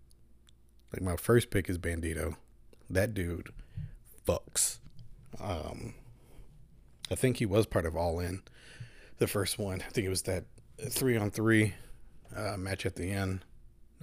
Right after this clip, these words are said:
um, at the end of the show. Uh,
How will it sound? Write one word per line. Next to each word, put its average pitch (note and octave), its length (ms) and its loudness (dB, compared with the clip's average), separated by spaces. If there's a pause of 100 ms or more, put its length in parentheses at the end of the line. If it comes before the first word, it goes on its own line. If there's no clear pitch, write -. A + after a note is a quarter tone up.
(200)
um, F#2 360 -2 (160)
at F#2+ 100 -2
the F2+ 80 -2
end F#2+ 120 0
of F2 60 -2
the E2+ 60 -2
show. F#2 360 0 (1080)
Uh, F2+ 540 -2